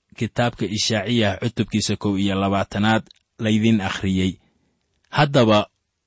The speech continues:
waa qaybo ka mid ah kitaabkan quduuska ah oo dadku aanay xoogga saarin, balse aad iyo aad muhiim u ah oo xoojinaya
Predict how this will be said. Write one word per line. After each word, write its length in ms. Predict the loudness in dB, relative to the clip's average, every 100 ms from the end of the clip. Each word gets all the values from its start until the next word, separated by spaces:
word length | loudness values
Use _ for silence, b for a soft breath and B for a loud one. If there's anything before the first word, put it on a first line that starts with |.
| -2
waa 220 | 0 0 0
qaybo 340 | 0 2 0
ka 180 | 2 4
mid 200 | 4 4
ah 180 | 0 -2
kitaabkan 560 | -4 0 -2 0 0
quduuska 540 | 0 0 2 2 0 0
ah 160 | 0 -2
oo 160 | -4 -2
dadku 320 | 0 -2 -2
aanay 360 | -2 2 4 2
xoogga 400 | 2 0 2 0
saarin, 540 | 0 0 2 2 0 -2 _ _ _ _ _ 0
balse 420 | 2 2 0 -2 -4 -2
aad 260 | 0 0 2
iyo 260 | 2 2
aad 280 | 0 -2 0 2
muhiim 460 | 4 4 4 4
u 100 | 0 -2
ah 300 | -2 -4 -6 -4
oo 140 | -2
xoojinaya 800 | 0 2 2 2 2 2 2 0